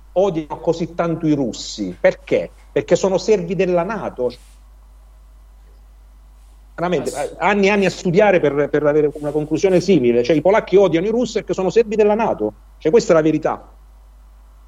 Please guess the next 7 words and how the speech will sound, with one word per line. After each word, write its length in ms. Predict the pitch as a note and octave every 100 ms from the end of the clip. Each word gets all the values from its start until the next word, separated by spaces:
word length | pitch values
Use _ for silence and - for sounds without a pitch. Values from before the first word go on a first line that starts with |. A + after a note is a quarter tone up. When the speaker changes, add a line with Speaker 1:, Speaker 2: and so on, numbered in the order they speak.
| -
Speaker 1:
Non, 160 | C#3 E3
non 120 | G3+
ci 80 | G3
sono 200 | A#3 F#3+
motivazioni 600 | E3 D#3+ D#3 - E3+ D#3+ - - - - -
storiche 560 | - F3+ F3 D#3+ D3+ D3
lunghissime, 1160 | D3+ D#3 D3 F3 E3+ F3+ - - - G#2 -